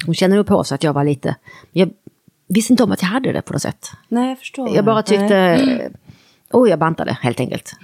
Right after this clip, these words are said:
Speaker 2: Och att du hade dålig karaktär sen då när du
Speaker 1: Ja.
Speaker 2: åt.
Speaker 1: Mm.
Speaker 2: Var det så? Du
Speaker 1: Mm. Och, ja, som sagt, som mammas frysta bullar. Ja, droppa direkt i kaffet. Och fanns ett paket rån, smörgåsrån, så åt jag upp hela.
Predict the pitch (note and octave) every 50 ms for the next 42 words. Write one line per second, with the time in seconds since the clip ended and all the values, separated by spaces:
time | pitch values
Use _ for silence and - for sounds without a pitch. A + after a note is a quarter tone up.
0 | F3 - _ _ _ _ _ - G#3 F#3+ - G3 F3 F3+ E3+ F3 E3+ E3 E3 D#3+
1 | - E3+ E3 E3 D#3+ - - G3 G#3 G#3 F#3+ D3+ C#3 - D#3+ C#3+ C#3+ C#3+ C#3+ C#3+
2 | C#3+ C#3 C#3 D3 D#3+ D3 C3 C#3 C3 C3 C3 - E3 D#3 B2+ A#2+ - _ - -
3 | - - - - - - E3+ D#3 D3+ C#3+ C#3 F3 E3+ E3 - - F#3 D3 C#3+ D3
4 | E3 D#3+ D#3 D3 D3+ D#3+ - - A3 G#3+ F#3+ D3+ - - _ _ _ _ _ _
5 | _ - E3 D3+ C#3+ C3+ C3 C3+ C3+ B2+ - _ _ - - - - D3+ - -
6 | _ _ _ _ - - E3 C#3+ D3+ C3 - - - - _ _ _ - - -
7 | - A#2+ - - - C#3 C#3 C3 - - - - _ _ _ - - - - F3
8 | D3+ C#3+ - C#3 - - - D#3 C#3 - - C#3 C3+ C#3 C#3 C#3+ C3+ D3 C3+ -
9 | _ _ _ _ _ _ _ _ _ _ _ _ _ _ - - A2 G#2+ _ _
10 | _ _ - D#3 C#3 - - C#3 C#3+ C#3 C3 - - C3+ - C#3 B2 - - -
11 | C#3+ - - - - _ _ - - - - - - - - - - - - -
12 | - - - - - - - - - - - _ _ - A#3+ F#3 D#3+ - E3 -
13 | - E3+ - F3 D#3 D3 E3+ D3 F3 E3 C#3+ D3+ D#3 D#3 D#3 - E3+ E3 D#3+ D#3+
14 | D3+ - D3+ C#3 C3+ - - D#3 D3 - E3 D#3+ C#3+ - - D3+ D3+ D3+ D3 D3
15 | D#3 D3+